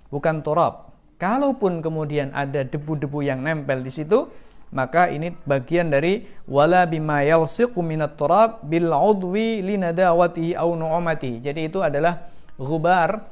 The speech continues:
yakni sesuatu, ya, butiran-butiran debu yang kecil yang nempel karena terlalu halus, yang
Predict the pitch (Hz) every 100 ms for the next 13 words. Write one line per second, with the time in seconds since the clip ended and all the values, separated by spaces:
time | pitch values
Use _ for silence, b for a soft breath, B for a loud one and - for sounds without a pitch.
0 | - - - 117 135 160 147 156 175 180
1 | 180 151 127 - 127 - - - - 143
2 | 151 180 165 156 170 165 156 143 160 156
3 | 156 143 139 190 165 143 156 175 180 165
4 | 147 156 160 151 143 156 143 139 117 -
5 | - - - 127 185